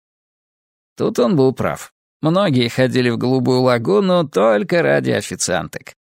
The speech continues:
Обе были красивые, приветливые, улыбчивые, всё при них. И ресторан их ждал бурный успех, о нём уже говорили на всех углах. Парня у Дарлы не было.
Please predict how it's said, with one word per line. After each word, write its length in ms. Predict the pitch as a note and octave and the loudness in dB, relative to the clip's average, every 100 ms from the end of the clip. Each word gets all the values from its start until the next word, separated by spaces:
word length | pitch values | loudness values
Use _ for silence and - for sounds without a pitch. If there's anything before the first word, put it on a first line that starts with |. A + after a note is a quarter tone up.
| _ _ _ _ | _ _ _ _
Обе 240 | - A#3 E3+ | -2 2 2
были 240 | C3+ C#3 | 4 2
красивые, 800 | C3 C3+ B2+ - B3+ A3 G3 D3+ | 2 2 2 0 0 2 2 0
приветливые, 800 | - G2+ F2 E3+ G3+ F3+ E3 C#3+ | -4 -4 -2 -2 -2 -2 0 0
улыбчивые, 800 | A2+ C#3 F3 - D#3 D3+ C3 G#2 - | 0 0 0 -2 0 2 2 0 -8
всё 300 | - - G2 | -10 -4 -4
при 260 | - B2 D#3 | -2 -2 -2
них. 360 | G3+ G#3+ - _ _ _ _ _ | -2 -4 -8 _ _ _ _ _
И 100 | - | -4
ресторан 540 | A#3+ A#3+ G#3 A3+ C4 A3+ | -2 0 2 2 2 2
их 120 | G#2 | 0
ждал 320 | G2+ F3 G#3+ | -2 0 2
бурный 400 | C3+ F3 D#3+ C#3+ | 2 2 4 2
успех, 480 | B2+ - C3+ B2 - | 0 0 0 0 -4
о 120 | - | -4
нём 180 | A#3+ F3+ | -2 0
уже 260 | C3+ D#3+ | 0 0
говорили 480 | A#2 G#2+ G#2+ C#3 E3 | 0 0 0 0 0
на 180 | C3+ B2 | 2 0
всех 320 | - A#2+ G#2+ | 0 -2 -2
углах. 500 | A2 G#2 F#2+ C#2 - _ _ _ _ _ _ _ _ _ _ _ _ | -4 -4 -6 -6 -12 _ _ _ _ _ _ _ _ _ _ _ _
Парня 380 | G#2+ A2 C3+ F#3+ | -2 0 2 0
у 40 | |
Дарлы 460 | G#3+ F3 D#3+ E3+ F#3+ | 2 2 2 2 2
не 200 | F3 B2 | 4 2
было. 280 | F#2+ D#2+ | 0 -6